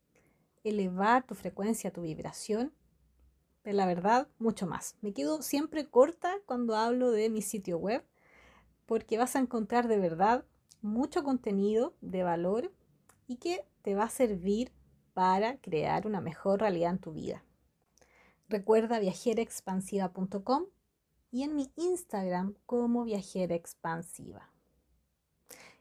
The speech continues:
Y bueno, vamos a continuar hablando sobre medicina china.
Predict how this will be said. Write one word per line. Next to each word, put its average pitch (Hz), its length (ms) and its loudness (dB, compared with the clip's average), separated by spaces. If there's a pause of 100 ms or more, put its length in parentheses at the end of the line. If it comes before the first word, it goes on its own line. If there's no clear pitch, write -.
Y 294 100 -2
bueno, 208 280 8
vamos 415 280 2
a 440 120 2
continuar 220 680 -2
hablando 185 580 0
sobre 196 540 -4
medicina 254 920 -2
china. 196 340 -4